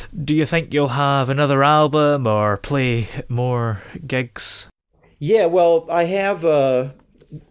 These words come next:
Speaker 2: playing the gigs, you know, what I want, I want to wake up in the morning thinking about where I'm playing tonight. That's, that's the ideal life for me. So,
Speaker 1: Yeah.
Speaker 2: but, you know, there have to, the venues have to be, be open.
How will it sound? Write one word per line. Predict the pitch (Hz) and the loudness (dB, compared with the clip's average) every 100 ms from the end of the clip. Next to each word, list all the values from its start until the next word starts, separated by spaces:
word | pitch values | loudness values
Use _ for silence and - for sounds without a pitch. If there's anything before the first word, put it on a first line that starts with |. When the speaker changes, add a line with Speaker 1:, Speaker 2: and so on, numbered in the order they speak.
| _ _ _ | _ _ _
Speaker 2:
playing | - 185 233 | -4 -2 -2
the | 185 | -4
gigs, | 143 165 135 113 - - 151 | 0 2 2 0 -10 -12 -8
you | 131 | -4
know, | 123 117 | -2 -4
what | 107 113 143 | -6 -4 0
I | 160 | 0
want, | 165 156 156 | 0 -2 -2
I | 131 | -4
want | 160 147 | -4 -6
to | |
wake | 104 123 156 | -4 -4 -4
up | 156 151 | -6 -6
in | |
the | 135 | -8
morning | 135 131 131 | -8 -8 -8
thinking | 120 127 120 113 | -10 -12 -8 -8
about | 107 110 | -6 -6
where | 104 98 | -6 -6
I'm | 98 | -8
playing | - 92 90 | -10 -10 -10
tonight. | 87 78 73 87 _ | -12 -12 -14 -16 _
That's, | 120 131 - | -4 -4 -6
that's | 139 135 - | -6 -6 -6
the | 120 | -6
ideal | 107 101 101 92 | -4 -6 -6 -6
life | 92 90 - | -6 -8 -10
for | - - | -16 -16
me. | - 107 - - - | -14 -16 -18 -20 -20
So, | - - 123 | -14 -6 -6
Speaker 1:
Yeah. | 104 | -4
Speaker 2:
but, | 131 120 143 | -4 -4 -6
you | |
know, | 113 101 98 | -6 -8 -10
there | - 107 117 | -10 -6 -2
have | 131 123 | -2 -4
to, | - | -8
the | 131 120 | -8 -4
venues | 120 139 147 123 | -2 -2 -4 -6
have | - 113 107 | -6 -8 -10
to | 110 | -10
be, | 110 101 101 98 - 120 - 104 | -8 -8 -8 -12 -18 -20 -20 -12
be | 107 110 - | -10 -10 -8
open. | 107 107 107 101 | -8 -6 -10 -12